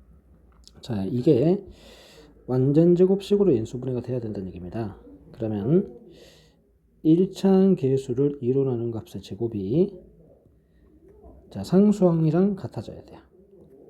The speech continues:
그러니까 백오 플러스 D가 돼야 된다. 자, 그러면 십일이 되고 제곱하면 백이십일이죠. 자, 백오 플러스 D. 자, D는 그러면,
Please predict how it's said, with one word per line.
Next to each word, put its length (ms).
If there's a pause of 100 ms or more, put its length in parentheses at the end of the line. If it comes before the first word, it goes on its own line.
(100)
그러니까 220
백오 260
플러스 260
D가 160
돼야 140
된다. 300 (2000)
자, 120
그러면 460
십일이 580
되고 200
제곱하면 520
백이십일이죠. 880 (800)
자, 200
백오 340
플러스 320
D. 240 (560)
자, 180
D는 320
그러면, 500